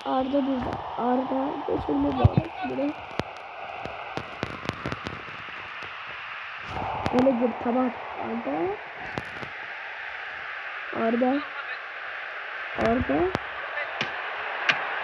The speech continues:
Arda Güler. Arda Güler. Vay. Güler, Güler, Güler. Arda nerede? Arda, Modric, tamam, Modric. Modric, ne yapıyorsun?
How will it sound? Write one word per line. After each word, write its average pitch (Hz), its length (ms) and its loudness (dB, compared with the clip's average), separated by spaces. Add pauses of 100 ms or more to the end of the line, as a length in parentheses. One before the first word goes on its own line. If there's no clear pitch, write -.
(360)
Arda 453 320 10
Güler. 403 220 10 (1300)
Arda 427 920 6 (140)
Güler. 285 420 6 (1000)
Vay. 294 220 8 (540)
Güler, 277 340 6
Güler, 277 320 4 (220)
Güler. 254 280 2 (540)
Arda 269 260 4
nerede? 269 260 4 (160)
Arda, 247 220 2 (140)
Modric, 240 320 2 (120)
tamam, 233 280 0
Modric. 233 380 2
Modric, 359 640 10
ne 415 140 12
yapıyorsun? 403 500 6